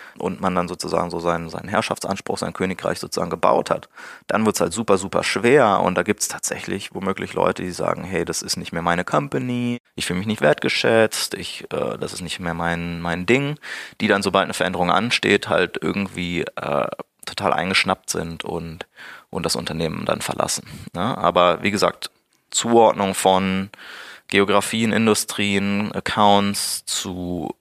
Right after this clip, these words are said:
Vertrieblern. Eigentlich muss man davon ausgehen, dass das halt eine dynamische Zuordnung ist, die sich auch ständig ändern kann. Ähm, auch groß, kleine Accounts, ähm, so etwas und halt Aufgaben zu, zu Personen. Und das muss man natürlich auch, ich sag mal, den Gehaltsstrukturen oder Compensation Plans, wie es so neudeutsch heißt,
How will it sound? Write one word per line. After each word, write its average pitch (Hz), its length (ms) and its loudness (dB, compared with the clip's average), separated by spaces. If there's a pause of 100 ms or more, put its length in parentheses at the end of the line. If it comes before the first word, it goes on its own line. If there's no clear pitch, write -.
(120)
Vertrieblern. - 500 -2
Eigentlich 107 320 -2
muss 90 160 -2
man 90 120 -2
davon 85 220 0
ausgehen, 82 340 -2
dass - 140 -2
das - 160 -4
halt 82 120 -6
eine 80 140 -6
dynamische 87 520 -2
Zuordnung 82 420 -6
ist, - 220 -4
die - 60 -4
sich 82 200 -6
auch 85 80 -10
ständig 82 360 -4
ändern 117 240 -4
kann. 170 220 -4 (640)
Ähm, 87 440 0
auch - 220 -2
groß, 90 320 2
kleine 90 340 2
Accounts, 87 760 -4
ähm, 82 260 -10
so 95 120 0
etwas 98 300 2
und 82 220 -6
halt 85 140 -2
Aufgaben 80 640 -2
zu, - 420 -10
zu - 160 -6
Personen. 85 500 0
Und 92 240 0
das 101 140 4
muss 117 140 4
man 110 120 4
natürlich 101 480 4
auch, 95 500 2
ich - 80 -6
sag 90 120 0
mal, 87 80 0
den 85 140 -2
Gehaltsstrukturen 95 680 0
oder 85 180 4
Compensation - 640 -2
Plans, 110 420 -2
wie - 80 -8
es - 100 -8
so - 100 -8
neudeutsch 104 420 -2
heißt, - 400 -2